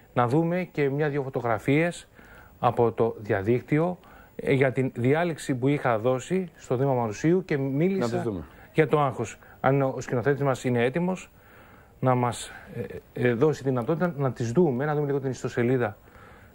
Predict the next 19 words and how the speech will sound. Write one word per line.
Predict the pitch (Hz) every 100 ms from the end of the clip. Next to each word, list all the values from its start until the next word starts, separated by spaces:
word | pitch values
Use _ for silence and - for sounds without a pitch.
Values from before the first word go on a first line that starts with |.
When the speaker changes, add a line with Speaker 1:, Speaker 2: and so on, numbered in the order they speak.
| -
Speaker 1:
του | 120
Δήμου | 131 131 127 -
Αμαρουσίου. | 110 107 101 98 160
Όταν, | 143 135 - - - -
ναι, | 135 156 175
τη | -
βλέπουμε | 131 151 131 127
τώρα, | 107 131 143 175
έτσι, | 175 -
βλέπουμε | 135 135 143 147 143
το | 135 135
άρθρο, | 143 131 139
είναι | 135 135 131 110
ο | 120 113 113
διαδικτυακός | 123 113 110 117 139 131
χώρος | 139 127 -
του |
Δήμου | 113 127
Αμαρουσίου. | 113 101 - 123 160